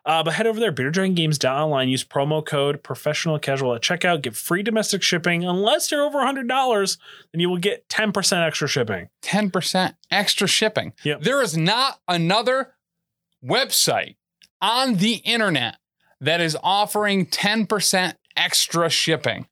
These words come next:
Speaker 1: One hundred percent. It's pretty crazy. I'm into it.
Speaker 2: The fact that, that we have now said that he is giving that deal
Speaker 1: Yeah.
Speaker 2: on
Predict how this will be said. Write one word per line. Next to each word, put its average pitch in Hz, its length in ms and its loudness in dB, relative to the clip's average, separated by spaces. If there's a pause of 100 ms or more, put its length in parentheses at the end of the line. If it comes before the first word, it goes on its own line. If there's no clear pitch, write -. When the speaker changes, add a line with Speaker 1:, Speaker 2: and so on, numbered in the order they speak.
Speaker 1:
One 135 80 -2
hundred 131 200 0
percent. 104 280 -2 (880)
It's - 80 -20
pretty 240 160 -4
crazy. 113 360 0 (640)
I'm 151 100 2
into 117 220 2
it. 82 140 -8
Speaker 2:
The 135 100 0
fact 190 380 -2
that, 175 300 -2 (160)
that 135 360 -2 (240)
we 151 220 0
have 139 180 0
now 135 400 0
said 160 500 0
that 170 160 2
he 165 260 -2
is 175 160 0
giving 180 300 2
that 160 240 2
deal 185 380 0
Speaker 1:
Yeah. 139 280 0 (220)
Speaker 2:
on 165 600 0